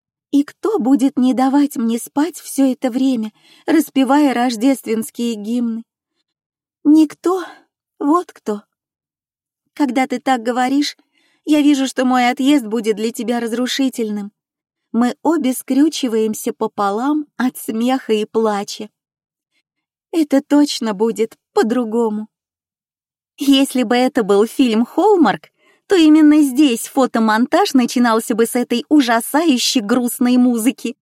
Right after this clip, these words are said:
под которую мы вспоминаем о том, как далеко мы зашли.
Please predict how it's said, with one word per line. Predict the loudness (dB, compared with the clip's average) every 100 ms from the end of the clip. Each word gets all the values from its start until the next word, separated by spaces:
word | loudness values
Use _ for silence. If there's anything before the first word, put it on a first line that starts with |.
| _ _ -2
под | 0
которую | 2 2 2 2 2
мы | 4 2
вспоминаем | 0 0 4 4 4 2 0
о | 0
том, | 0 -2 -4 _ _ _
как | -2 2 4
далеко | 4 4 2 2
мы | 2 0
зашли. | -2 -2 -4 -4 -6